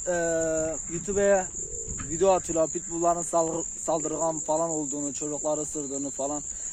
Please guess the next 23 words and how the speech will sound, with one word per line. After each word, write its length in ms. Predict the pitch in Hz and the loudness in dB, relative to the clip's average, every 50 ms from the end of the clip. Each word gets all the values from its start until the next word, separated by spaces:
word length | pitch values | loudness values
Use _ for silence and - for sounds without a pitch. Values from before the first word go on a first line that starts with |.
| - - - | -6 -6 -6
Şimdi 220 | - - 190 214 214 | -4 -2 -2 -2 -2
kötü 260 | - 220 220 - 269 | 0 0 0 0 0
köpek 320 | - 262 233 285 285 233 | -2 0 2 2 2 4
yok 220 | 277 277 247 202 202 | 4 2 2 2 0
ilk 120 | 202 160 | -2 2
başta. 380 | 175 165 151 - - 147 127 120 - - - - - - - | 2 2 2 2 -2 -2 -2 -2 -4 -8 -6 -6 -6 -4 -2
Kötü 180 | 196 - 233 | -4 -2 0
sahip 340 | - - 240 247 247 - 185 | 4 6 6 6 6 4 2
var. 180 | 175 143 123 - - - - - - - - | 0 0 0 0 -6 -8 -8 -8 -8 -2 0
Sen 140 | 196 208 240 | 2 4 4
nasıl 300 | 262 254 247 - 247 247 | 4 4 4 4 4 4
eğitirsen 560 | 240 240 220 - 240 196 - 226 247 254 240 - | 4 4 2 -2 -2 0 2 2 2 0 0 0
o 120 | - 233 233 | 0 0 2
şekli 300 | - 247 240 220 247 240 | 2 -2 -2 -2 -2 -2
gider. 260 | 214 185 175 147 131 - - - - - - - | 0 2 0 0 0 -2 -6 -6 -8 -8 -6 -4
Misal 320 | 156 156 - 214 214 180 - - - - - - - - - - - - | -4 0 2 4 2 2 0 -4 -6 -6 -6 -6 -6 -6 -6 -6 0 4
ben 140 | 214 247 254 | 4 4 4
şunu 280 | - - 240 277 269 | 4 2 0 0 2
bırakmışım. 640 | 262 269 277 269 262 269 262 - - 233 254 262 - - - - - - - | 6 6 6 6 6 2 -2 -2 -2 -2 -2 -4 -6 -8 -8 -8 -8 -8 -6
Bu 140 | 165 190 233 240 | -4 2 4 6
kadar 180 | 240 233 240 240 | 6 6 4 2
kişi 260 | - - - 254 240 | 2 -2 -2 2 2
var. 240 | 220 220 240 - | 2 4 2 0